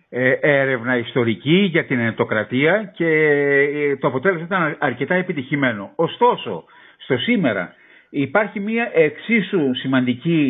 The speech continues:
ιστορική διλογία που φέρει τον, ε, τον τίτλο, ε, το πρώτο, ε, βιβλίο του, που κυκλοφόρησε το δύο χιλιάδες είκοσι δύο,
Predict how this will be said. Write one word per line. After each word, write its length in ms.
ιστορική 840
διλογία 920
που 160
φέρει 340
τον, 340
ε, 640
τον 220
τίτλο, 520
ε, 180
το 120
πρώτο, 320
ε, 40
βιβλίο 720
του, 80
που 80
κυκλοφόρησε 500
το 100
δύο 140
χιλιάδες 280
είκοσι 260
δύο, 400